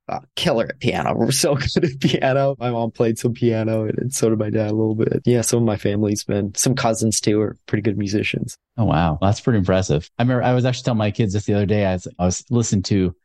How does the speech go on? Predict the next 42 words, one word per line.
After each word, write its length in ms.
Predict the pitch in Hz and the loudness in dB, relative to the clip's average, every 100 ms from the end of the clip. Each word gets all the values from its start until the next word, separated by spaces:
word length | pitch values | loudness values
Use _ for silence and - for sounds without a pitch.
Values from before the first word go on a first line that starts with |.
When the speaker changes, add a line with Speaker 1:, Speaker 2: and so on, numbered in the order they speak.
| _ _ | _ _
Speaker 2:
some 140 | - 117 | -2 -2
Christmas 380 | - 104 98 92 | 0 0 0 0
music 320 | 87 87 - | 2 0 0
and 220 | 98 90 95 | 0 0 0
they 60 | 104 | 0
started 260 | 123 104 | 0 0
putting 180 | - 107 | 0 0
on, 240 | 104 101 92 | 2 0 0
there 100 | 101 | 0
was, 180 | 92 - | 0 0
like, 160 | 98 - | -2 0
different 320 | 117 98 90 | -2 -2 0
horns 220 | 110 104 | 0 0
that 80 | 104 | 0
came 200 | 117 101 | 0 2
on 240 | 101 107 | 2 0
and 100 | 92 | 0
it 140 | 87 - | -2 -2
brought 220 | 98 90 | -2 0
back 160 | 95 | 0
memories. 260 | 107 110 95 | 0 0 0
"Oh, 140 | 190 120 | 0 0
that's 160 | 127 | -2
a 60 | 123 | -4
French 260 | - 113 | -2 -2
horn. 320 | - 156 95 82 | 0 0 0 0
I 100 | 175 | -2
played 280 | - 240 175 | 0 0 0
that 140 | - | -2
for 100 | 95 | -4
three 220 | - 95 | 0 2
months." 380 | 87 73 92 - | 2 0 -6 -4
Speaker 1:
<laughs> 40 | |
Speaker 2:
Kinda 160 | 135 160 | -2 0
like 160 | 160 127 | 0 2
you, 180 | 147 | 2
maybe 140 | 131 123 | 2 0
it's 80 | 107 | -2
like, 140 | - | -2
"I 160 | 262 262 | -2 -4
can 160 | 165 | -6
kinda 500 | - 160 165 165 156 | -2 0 2 2 0